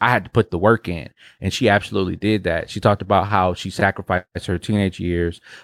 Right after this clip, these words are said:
Um, she wasn't, <laughs> she didn't have time to kiki or hang out, uh, but she always, uh, removed herself from possible distractions. And then she moved, you know, moved along into what she talked about in her twenties, when she focused on her career and legacy, building her legacy. She start,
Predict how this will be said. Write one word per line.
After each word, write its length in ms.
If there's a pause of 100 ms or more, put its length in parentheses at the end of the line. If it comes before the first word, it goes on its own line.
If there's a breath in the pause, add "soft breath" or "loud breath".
Um, 180
she 160
wasn't, 420
<laughs> 60
she 160
didn't 140
have 160
time 240
to 80
kiki 500
or 80
hang 260
out, 300 (340 loud breath)
uh, 280
but 180
she 160
always, 640
uh, 300 (280)
removed 380
herself 380
from 100
possible 400
distractions. 800 (400 loud breath)
And 120
then 80
she 140
moved, 400
you 80
know, 140
moved 260
along 400
into 260
what 120
she 40
talked 220
about 140
in 80
her 80
twenties, 480
when 100
she 140
focused 340
on 80
her 80
career 460
and 100
legacy, 480
building 320
her 100
legacy. 580 (260 loud breath)
She 220
start, 360